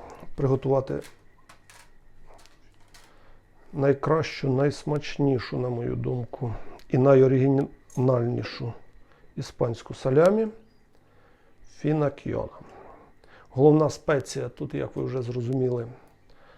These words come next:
зерна фенхеля і чорний перець. Крім часнику і вина, фактично нічого більше немає. Але не дивлячись на, здавалося б, бідний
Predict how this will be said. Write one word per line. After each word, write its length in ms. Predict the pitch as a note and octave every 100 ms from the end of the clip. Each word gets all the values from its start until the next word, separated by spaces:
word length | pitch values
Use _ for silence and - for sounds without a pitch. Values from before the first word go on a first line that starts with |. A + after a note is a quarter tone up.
| _
зерна 400 | B2+ B2 B2+ B2
фенхеля 680 | A2+ - C3 D3 - G#3 A#3 B3 - - _ _ _ - - - - _ _ _ - _ - _ _ -
і 20 |
чорний 420 | C#3 D3 D#3 E3
перець. 600 | C#3+ - D3 F#3+ G#3+ - - - - - _ - - _ _ _ - - _ _ _ _
Крім 260 | - D#3+ D3
часнику 560 | D#3+ - E3+ D#3 F#3
і 40 | F3
вина, 400 | C3+ C#3+ G3+ A#3 - - - - - - - -
фактично 560 | C#3 - F#3 F3+ G#3
нічого 400 | F#3 F3+ - F3+
більше 360 | E3+ F3 - G3+
немає. 440 | G3 C#3 D3 D#3 A#2+ - - - - - -
Але 80 | D3+
не 120 | C#3+
дивлячись 640 | C3+ D#3+ D3 C#3+ D3 B2+
на, 140 | D#3 C#3
здавалося 560 | B2+ D3 D3+ C#3+ -
б, 40 | B2+
бідний 580 | B2 D3+ C3+ C3+ B2+